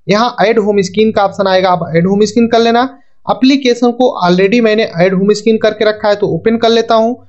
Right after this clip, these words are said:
और पूरा फंडा मैं भाई बात कर लेता हूँ इस video में। देखो, कुछ इस तरह से ओपन हो करके आएगा। आपको यहाँ लूम सोलर लिखा हुआ आएगा, यहाँ OK के option पे click करना है। यहाँ इनका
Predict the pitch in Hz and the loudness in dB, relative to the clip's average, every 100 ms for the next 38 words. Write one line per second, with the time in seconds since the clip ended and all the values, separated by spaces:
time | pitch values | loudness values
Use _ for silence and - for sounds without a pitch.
0 | - - - 254 - 214 240 262 254 220 | -20 -6 -2 -2 -4 0 2 2 0 -4
1 | 214 214 208 180 196 175 151 160 165 - | -2 0 2 2 0 0 0 0 -2 -2
2 | 156 147 147 143 147 147 156 151 151 147 | 0 2 0 0 0 0 0 0 0 2
3 | 147 139 135 190 240 233 233 - - 262 | 4 4 2 2 0 0 -2 -4 0 0
4 | 269 247 247 226 214 214 233 240 240 247 | 2 0 2 0 0 0 0 0 -2 0
5 | 240 240 247 285 - _ _ _ - 208 | 0 2 0 -2 -6 _ _ _ -4 -4
6 | 254 262 254 254 196 214 247 226 208 208 | 0 0 2 0 2 2 2 2 2 2
7 | 220 220 233 226 226 226 226 247 - - | 0 0 0 2 2 2 0 -4 -8 -20
8 | - - 196 247 - 190 - 240 - 214 | -12 -4 0 0 0 -2 0 -2 0 0
9 | 202 214 196 196 190 180 160 151 143 185 | 0 -4 -4 -2 -2 0 0 2 2 2
10 | 240 240 226 | 0 0 0